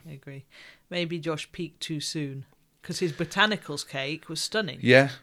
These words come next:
Speaker 2: Well, this thing, I, I, he, I don't think ever particularly peaked. He was just, I think there wa-, was only two weeks where he wasn't mentioned as a possible star baker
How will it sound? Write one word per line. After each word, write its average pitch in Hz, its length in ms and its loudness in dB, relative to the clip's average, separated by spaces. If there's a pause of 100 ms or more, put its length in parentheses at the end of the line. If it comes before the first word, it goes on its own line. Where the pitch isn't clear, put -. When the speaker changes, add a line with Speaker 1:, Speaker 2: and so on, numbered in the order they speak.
Speaker 2:
Well, 151 160 12
this 143 160 4
thing, 156 140 8
I, 135 260 8
I, 110 180 4
he, 143 380 2 (240)
I 127 60 4
don't 147 160 6
think 135 100 4
ever 131 160 8
particularly 123 460 0
peaked. - 420 0
He 117 120 0
was 110 180 0
just, - 640 4 (240)
I 127 40 -8
think 131 140 0
there 127 80 6
wa-, 107 140 8
was 127 240 4
only 127 300 6
two 117 220 4
weeks 110 300 2
where 98 80 2
he 98 80 0
wasn't 92 280 2
mentioned 92 360 2
as 87 80 0
a 92 60 -2
possible 90 320 -6
star 92 200 4
baker 87 300 2